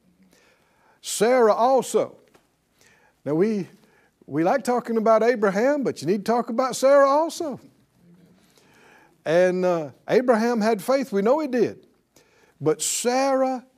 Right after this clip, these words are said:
had her own faith. Not just a faith that was a part of Abraham's faith. She had her own faith.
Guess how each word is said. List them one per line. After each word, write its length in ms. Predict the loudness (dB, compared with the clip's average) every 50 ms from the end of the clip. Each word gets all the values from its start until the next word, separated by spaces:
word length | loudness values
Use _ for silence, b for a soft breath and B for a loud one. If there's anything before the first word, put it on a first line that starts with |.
| _ _ _ _ _
had 540 | -12 -4 0 2 2 4 2 2 0 -4 -8 _ _ _ _
her 280 | -8 -6 -4 -4 -2
own 460 | -2 0 0 0 0 -2 -4 -6 -10 -12 _
faith. 680 | -20 -12 -8 -6 -6 -6 -6 -12 -18 -20 -20 -20 -20 _ _ _ _ _ _ _ _ _ b b b b b b b b b b b b
Not 280 | 0 0 0 0 -2
just 280 | -4 -4 -4 -4 -4 -6
a 60 | -6
faith 600 | -6 -6 -4 -2 0 0 0 0 -2 -4 -6 -12 -20 b b b b b b
that 220 | -4 -2 -2 -2 -2
was 580 | -2 -2 0 0 0 -2 -4 -6 -10 -14 -16 -18 _ _ _ _ _ -12
a 100 | -12 -12
part 320 | -8 -4 -2 -2 0 0 -2
of 120 | -2 -2
Abraham's 720 | -2 -2 -2 -2 -4 -6 -4 -6 -8 -8 -8 -10 -12 -14 -12
faith. 520 | -10 -8 -6 -6 -6 -8 -10 -14 -20 -20 b b b b b b b b b
She 400 | -10 -8 -6 -4 -2 -2 -2 -2
had 320 | -2 -2 -2 -2 -2 -4
her 260 | -4 -4 -2 -4 -2 -2
own 340 | -4 -4 -4 -4 -6 -8
faith. 480 | -8 -8 -10 -10 -10 -12 -20 _ -20